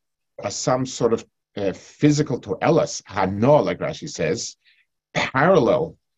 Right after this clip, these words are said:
to the Hana of, um, of the Tefillin, which scares off the Umas Ha'olam, then we, we still don't, after this whole Mishnah, after this whole Brisa Reb Meir, we, we still don't have any, any insight into this. It's not, nothing here being added.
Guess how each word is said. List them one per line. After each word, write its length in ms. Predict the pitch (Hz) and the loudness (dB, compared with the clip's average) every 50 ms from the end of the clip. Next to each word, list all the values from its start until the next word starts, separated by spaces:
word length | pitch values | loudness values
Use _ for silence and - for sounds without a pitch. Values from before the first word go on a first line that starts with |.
| _ _ _ _ _ _ | _ _ _ _ _ _
to 120 | - 127 113 | -2 0 2
the 160 | 104 117 107 | 4 4 2
Hana 600 | 110 110 107 107 110 120 127 131 127 120 113 104 - - | 2 0 -2 0 0 0 2 4 4 4 4 4 2 0
of, 580 | - 104 104 101 95 95 90 87 85 - - - _ _ _ _ _ _ - 101 - - - | 2 2 4 4 4 4 2 0 -4 -8 -14 -20 _ _ _ _ _ _ -8 -8 -8 -4 -2
um, 560 | 107 98 92 92 87 90 90 90 90 - - | 0 2 2 2 4 2 2 0 -2 -4 -6
of 200 | - 95 90 78 | -6 -6 -6 -6
the 100 | - 90 | -8 -10
Tefillin, 440 | 87 - - - 135 131 123 110 101 | -10 -4 0 2 4 4 4 4 2
which 180 | 95 90 - - | 0 -2 -2 -4
scares 360 | - - 117 110 107 95 104 | -2 0 2 2 2 2 2
off 260 | 110 101 98 - - | 0 0 0 0 -4
the 80 | - 98 | -4 -2
Umas 180 | 87 92 90 - | -2 -2 0 0
Ha'olam, 500 | 101 104 165 160 131 98 92 101 98 - _ _ _ _ _ _ _ _ _ _ - | 2 4 4 4 4 2 0 -2 -8 -14 _ _ _ _ _ _ _ _ _ _ -2
then 280 | - 127 123 120 113 - - | 2 2 2 2 2 -2 0
we, 200 | 104 127 131 131 | 2 2 2 4
we 120 | 127 135 123 | 2 2 2
still 200 | - - 208 233 | 2 4 4 6
don't, 140 | 214 - - | 4 4 4
after 240 | 117 117 - - | 0 -2 -2 -6
this 140 | 113 113 107 | -12 -12 -4
whole 160 | - 143 156 | 0 2 2
Mishnah, 520 | 156 143 156 165 - - 147 120 104 98 - - _ - | 4 4 4 2 0 -2 -2 -2 -2 -4 -6 -10 _ -10
after 160 | - 95 - | -10 -8 -8
this 120 | 113 110 | -8 -2
whole 240 | 113 151 156 147 110 | 2 4 4 4 4
Brisa 420 | 104 120 104 120 143 131 - 127 | 2 2 2 2 2 0 0 0
Reb 140 | 117 117 107 | 0 0 0
Meir, 260 | 107 123 135 139 120 | 0 -2 0 0 0
we, 220 | 104 101 104 98 98 - | -2 -2 -6 -10 -10 -10
we 100 | 120 107 | -10 -8
still 200 | - - 165 156 | -4 -2 2 4
don't 160 | 160 143 120 | 4 2 2
have 340 | 104 120 117 110 107 107 - _ _ _ _ _ _ _ - | 0 -2 -2 -2 -2 -4 -8 _ _ _ _ _ _ _ 0
any, 340 | 113 113 117 120 120 - - _ - | 2 4 4 4 2 0 -4 _ -6
any 220 | - 117 117 127 | -2 0 2 4
insight 280 | 165 156 143 139 113 - | 4 4 4 4 2 2
into 120 | 92 82 | 0 -4
this. 320 | 76 78 - - - - _ _ _ | -6 -8 -10 -12 -16 -18 _ _ _
It's 120 | _ - - | _ -4 0
not, 220 | 131 127 120 - | 0 0 0 0
nothing 400 | 113 123 135 143 147 156 135 117 | 2 2 2 4 4 2 2 2
here 420 | 101 117 123 117 113 110 110 107 - - - _ _ _ - | 2 4 6 6 6 6 4 0 -4 -8 -18 _ _ _ 0
being 260 | 113 113 120 151 190 | 0 2 2 4 2
added. 300 | 190 117 95 92 - | 2 2 2 -2 -6